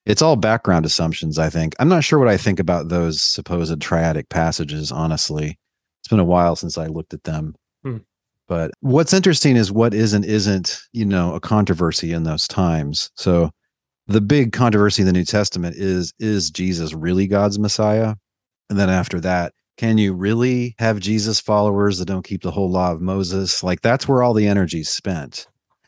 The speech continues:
Speaker 1: There isn't any controversy ar-, around, "How can you say this man is God?" You'd think there would be, like, at Jesus's trials, but there actually isn't, in my view,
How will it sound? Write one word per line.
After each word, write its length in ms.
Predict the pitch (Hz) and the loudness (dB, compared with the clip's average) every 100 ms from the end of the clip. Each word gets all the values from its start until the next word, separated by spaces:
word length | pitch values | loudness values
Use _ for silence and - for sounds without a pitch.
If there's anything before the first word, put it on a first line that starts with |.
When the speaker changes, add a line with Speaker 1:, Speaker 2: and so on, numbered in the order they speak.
| _ _ | _ _
Speaker 1:
There 160 | 95 110 | 2 4
isn't 260 | 143 143 | 4 2
any 440 | - 110 117 113 101 | 0 0 2 2 0
controversy 720 | - 107 101 95 95 - 98 95 | -2 -2 0 -2 -2 -2 -4 -4
ar-, 80 | |
around, 720 | 92 95 87 87 90 87 85 - | -4 -6 -6 -2 -2 -2 -4 -8
"How 260 | - 92 | -6 -6
can 140 | - 101 | 0 0
you 80 | |
say 200 | 92 104 | 2 2
this 200 | 101 110 | 4 2
man 220 | 113 117 127 | 0 0 0
is 120 | 123 | -2
God?" 460 | 156 135 76 147 - _ _ _ _ _ _ _ _ _ _ _ | -2 -2 -4 -10 -18 _ _ _ _ _ _ _ _ _ _ _
You'd 200 | 120 107 | -2 -2
think 220 | - 143 135 | 0 0 2
there 160 | 117 | 2
would 220 | 127 151 | 4 2
be, 240 | 90 85 90 | 0 -2 0
like, 200 | 92 87 | -2 -2
at 120 | 85 | -4
Jesus's 480 | 95 90 85 87 78 | -4 -2 -2 -2 -4
trials, 500 | - 117 120 - 78 | 0 0 2 0 -4
but 140 | 87 | -4
there 100 | 87 | -2
actually 380 | 101 117 101 80 | 0 0 -2 0
isn't, 440 | 95 90 64 71 - | 0 0 -4 -8 -6
in 100 | 78 | -4
my 180 | 76 | -4
view, 320 | 65 62 60 | -4 -6 -6